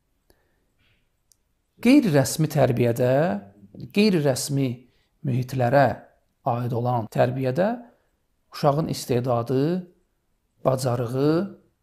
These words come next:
qabiliyyəti, zəkası mühüm rol oynayır. Uşaq öz zəkasına uyğun müəyyən şeyləri öyrənir. Yəni, uşağın istedadı, qabiliyyəti, bacarığı və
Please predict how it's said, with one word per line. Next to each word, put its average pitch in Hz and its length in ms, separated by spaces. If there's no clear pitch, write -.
qabiliyyəti, 131 840
zəkası 147 1040
mühüm 147 240
rol 123 140
oynayır. 120 380
Uşaq 165 420
öz 175 220
zəkasına 139 560
uyğun 135 460
müəyyən 123 320
şeyləri 120 420
öyrənir. 110 340
Yəni, 156 320
uşağın 160 460
istedadı, 120 640
qabiliyyəti, 131 680
bacarığı 131 580
və 131 100